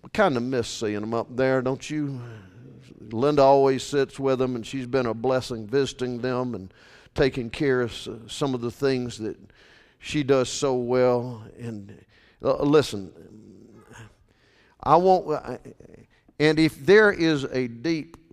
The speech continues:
crisis that you want the prayers of the church for, you can let me know, and I'll process it. But here's, uh, you don't have to. Look, if the Lord leads you to fast and pray, you do that.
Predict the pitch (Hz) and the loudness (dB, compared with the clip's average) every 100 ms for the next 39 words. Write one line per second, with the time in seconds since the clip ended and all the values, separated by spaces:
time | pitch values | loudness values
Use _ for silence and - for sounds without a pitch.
0 | - _ _ - - 143 131 - 90 82 | -20 _ _ -12 -2 0 0 -4 -8 -10
1 | 98 - - - _ _ _ _ _ _ | -14 -14 -16 -18 _ _ _ _ _ _
2 | _ _ _ _ _ 117 113 139 139 170 | _ _ _ _ _ -4 2 2 2 0
3 | 165 147 - 120 - 147 135 127 110 117 | 2 0 -2 -8 -2 2 2 2 -2 -6
4 | 117 117 101 92 - 131 113 - - - | -6 -6 -6 -10 -8 -6 -6 -8 -20 -18
5 | 95 98 76 76 101 143 185 156 113 123 | -12 -10 -10 -12 -10 -6 -4 -4 -4 -6
6 | 131 87 60 - _ - 107 120 - 127 | -6 -8 -12 -20 _ -14 -8 -8 -6 -8
7 | 117 90 92 95 92 - 110 _ _ _ | -8 -12 -14 -16 -20 -20 _ _ _ _
8 | _ _ _ _ _ _ _ _ _ _ | _ _ _ _ _ _ _ _ _ _
9 | _ - 120 151 185 - - 151 143 139 | _ -2 4 6 6 4 0 2 2 0
10 | 135 139 135 139 120 180 208 208 170 151 | -8 -10 -12 -12 -4 4 8 6 4 0
11 | 165 170 - - 120 110 104 101 - 87 | 0 -2 -4 -6 -4 -4 -8 -14 -20 -20
12 | 95 _ - 127 135 - 127 143 139 - | -20 _ -2 4 4 4 0 2 0 2
13 | 120 156 208 175 151 170 131 160 117 - | 0 2 2 2 0 0 -2 -6 -6 -2
14 | 131 156 156 165 160 - 165 170 127 110 | -2 -2 -4 -8 -10 -6 -6 -6 -8 -8
15 | 104 92 76 | -8 -6 -10